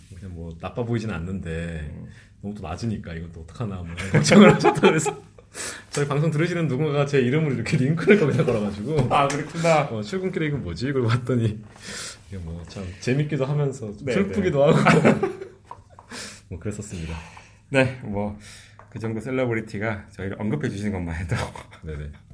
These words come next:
Speaker 1: 저한테, 저한테 관계자시냐고. <laughs> 네, 관계자입니다.
Speaker 2: 네, 저는 그 댓글을 그냥 보고만 있었죠.
Speaker 1: 네네.
Speaker 2: 네, 하여튼 뭐, 어, 제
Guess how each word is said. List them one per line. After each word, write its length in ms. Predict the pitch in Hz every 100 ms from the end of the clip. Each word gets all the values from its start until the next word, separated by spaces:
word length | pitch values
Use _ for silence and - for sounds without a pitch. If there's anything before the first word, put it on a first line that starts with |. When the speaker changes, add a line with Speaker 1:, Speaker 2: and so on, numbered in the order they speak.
| - - - - - -
Speaker 1:
저한테, 300 | 110 117 92
저한테 280 | 113 113
관계자시냐고. 760 | 110 101 127 123 - 95 82 87 - - 440 - - -
<laughs> 520 | - - - - _
네, 120 | 92 90
관계자입니다. 840 | 87 87 95 87 82 80 80 78 80 - - -
Speaker 2:
네, 140 | 82 82
저는 200 | - 104 110
그 80 |
댓글을 300 | - 101 127 123
그냥 280 | 117 110 - - -
보고만 300 | - 101 143
있었죠. 420 | 107 - 78 87 80 85
Speaker 1:
네네. 380 | 78 78 76 -
Speaker 2:
네, 260 | 80 73 -
하여튼 220 | 107 110
뭐, 240 | 107 101 - - - - - - - 113
어, 480 | 98 98 104 101 98
제 600 | 113 120 120 113 104